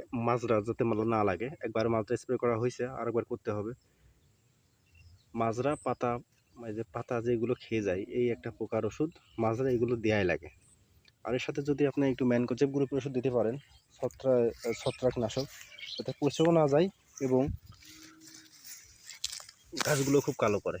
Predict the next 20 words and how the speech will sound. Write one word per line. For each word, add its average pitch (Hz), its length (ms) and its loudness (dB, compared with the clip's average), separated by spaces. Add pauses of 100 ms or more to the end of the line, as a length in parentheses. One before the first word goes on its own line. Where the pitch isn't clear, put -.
(120)
এই 117 120 -2
দেখছেন 143 300 -4
কি - 260 -10
পরিমাণে 139 360 0
ঘাস 117 220 -4
জ্বালাইছিল, 123 360 -6 (120)
সব 127 160 -8
মরে 107 220 -4
একদম 98 180 -6
সাদা 85 240 -8
হয়ে 87 200 -10
গেছে। - 180 -14 (4000)
আমি 131 140 -2
ধানের 123 260 0
ভুঁড়ির 147 180 -4
ভিতরে 151 200 -2
স্যারের 127 320 -8
পাড়ে 127 140 -2
হেঁটে 113 180 -4
বেড়াচ্ছি, 113 320 -2